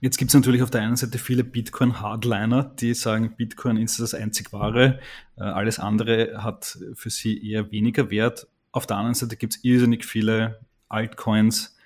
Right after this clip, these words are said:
äh, von Ethereum angefangen bis zu den Coins, die auch eure Firmen selber,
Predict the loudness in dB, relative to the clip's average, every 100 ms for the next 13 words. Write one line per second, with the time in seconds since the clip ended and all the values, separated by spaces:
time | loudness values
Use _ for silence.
0 | _ _ _ -12 -10 -10 -8 -8 -8 -6
1 | -2 0 0 0 -2 -6 -6 -4 -4 -4
2 | -8 -4 -2 -2 -2 -6 -6 -6 -6 -6
3 | -6 -8 -8 -8 -2 -2 -2 -4 -4